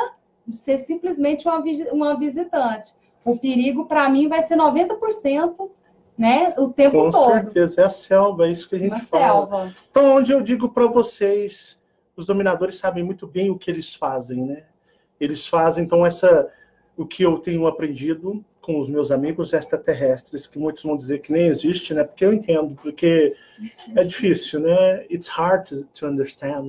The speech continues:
Speaker 2: mas dá pra fala português, cara. Português, ah, é, é difícil de entender. Mas olha só, eu falo pra vocês que, no meu ponto de vista,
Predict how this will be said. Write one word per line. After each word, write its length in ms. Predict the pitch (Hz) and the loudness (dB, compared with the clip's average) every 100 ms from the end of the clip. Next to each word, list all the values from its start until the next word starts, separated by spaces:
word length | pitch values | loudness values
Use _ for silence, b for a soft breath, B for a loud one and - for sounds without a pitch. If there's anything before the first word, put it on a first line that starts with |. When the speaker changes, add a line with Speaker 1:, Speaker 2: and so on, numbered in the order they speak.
| 135 | -6
Speaker 2:
mas 300 | 143 151 - | -4 -6 -4
dá 200 | 156 151 | -4 0
pra 200 | - 156 - _ - - - _ b b b _ | 2 0 0 _ -20 -20 -20 _ b b b _
fala 160 | 131 120 | -2 0
português, 640 | - 147 139 147 151 147 | 0 -2 -2 0 0 -2
cara. 260 | - - - | -10 -14 -16
Português, 480 | 156 - _ 127 123 | -20 -20 _ -10 -8
ah, 140 | 131 | -8
é, 160 | 120 107 b b b | -8 -10 b b b
é 60 | 151 | -2
difícil 520 | 160 170 190 185 - | 0 0 2 2 0
de 120 | 127 | -4
entender. 540 | 139 131 120 110 101 92 - b b b b | 0 2 0 0 -6 -6 -16 b b b b
Mas 280 | 156 165 160 | 0 2 4
olha 180 | 202 196 | 6 4
só, 480 | - - 139 104 - _ _ _ _ | 4 4 4 2 -10 _ _ _ _
eu 120 | 151 | -6
falo 320 | - 180 180 | 0 0 0
pra 140 | 180 190 | -2 -4
vocês 680 | 165 151 - 165 208 - - _ _ _ _ _ _ _ _ _ _ _ _ | -4 -10 -10 -10 -10 -18 -20 _ _ _ _ _ _ _ _ _ _ _ _
que, 380 | - 175 151 - _ _ _ _ _ | -8 -4 -6 -8 _ _ _ _ _
no 160 | 202 220 | -4 2
meu 180 | 254 | 2
ponto 240 | 262 220 214 | 2 -2 -2
de 140 | 170 | -8
vista, 460 | 156 180 180 - | -8 -8 -10 -14